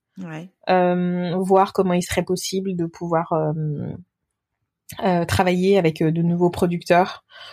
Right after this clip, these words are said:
Speaker 2: euh, parce que finalement, il va falloir que je commence à, à réfléchir à comment faire grossir, euh, euh, toute la partie, euh, production, parce que là, c'est encore, euh,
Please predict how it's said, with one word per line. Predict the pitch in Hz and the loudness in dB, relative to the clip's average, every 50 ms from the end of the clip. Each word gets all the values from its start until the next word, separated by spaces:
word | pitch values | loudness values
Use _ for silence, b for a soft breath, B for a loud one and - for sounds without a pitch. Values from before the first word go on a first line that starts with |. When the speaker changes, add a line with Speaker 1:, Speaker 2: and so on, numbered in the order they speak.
| B B B B _ _ - | B B B B _ _ -2
Speaker 2:
euh, | 175 170 170 170 170 170 170 175 | 0 0 2 2 2 0 2 2
parce | 175 175 175 | 2 2 2
que | - - | 2 0
finalement, | 170 - - 170 165 160 160 170 180 | -2 0 0 2 2 2 4 4 2
il | 190 190 | 2 4
va | 175 160 | 2 2
falloir | - - - 160 - - | 0 0 0 0 0 0
que | - 175 170 165 165 | 0 0 2 2 0
je | 165 - | -2 0
commence | - 175 170 170 175 - | -2 0 0 0 0 2
à, | 180 165 160 160 165 160 | 2 2 2 0 -2 -2
à | - - 175 | -2 -2 -2
réfléchir | 170 185 170 - - 180 - - 185 190 202 196 180 | -2 -2 -4 -4 -4 -6 -4 -2 -2 -2 -2 -2 -2
à | 175 170 165 160 156 156 160 - - - _ _ _ _ - | -2 0 0 0 0 -2 -4 -8 -14 -18 _ _ _ _ -4
comment | - 208 196 185 190 | -2 2 4 4 4
faire | - - 202 185 180 | 4 2 0 0 0
grossir, | 175 180 190 190 190 - - - 202 196 202 | 0 2 2 2 0 0 0 2 4 4 6
euh, | 196 180 170 165 - 165 175 - B B B B B B B B B B B B _ - | 6 6 4 4 2 0 -2 -4 B B B B B B B B B B B B _ -2
euh, | - 170 165 165 160 165 165 160 160 156 156 156 165 175 - - _ _ - - 101 185 196 - | 0 0 2 2 2 2 2 2 2 0 0 -2 -4 -6 -8 -12 _ _ -20 -18 -16 -16 -14 -14
toute | - 202 - | -8 0 2
la | 208 185 | 4 4
partie, | 180 170 160 - - - - 196 196 185 | 4 2 -4 -6 -8 -8 -4 0 2 2
euh, | 165 160 165 - 165 160 160 165 151 - - _ _ _ _ | 2 0 -2 -4 -8 -8 -8 -8 -10 -14 -20 _ _ _ _
production, | - - - 208 196 180 185 175 - - 214 196 202 220 - _ _ _ b b b b b b _ _ _ _ _ _ - | -8 -2 0 2 2 2 0 -4 -2 0 2 2 2 2 -2 _ _ _ b b b b b b _ _ _ _ _ _ -2
parce | 175 180 - | -2 0 2
que | - | 2
là, | 175 170 180 | 4 4 4
c'est | 208 - 190 | 2 2 0
encore, | 170 170 - 185 180 185 | 0 0 0 0 2 2
euh, | 175 160 160 | 2 0 0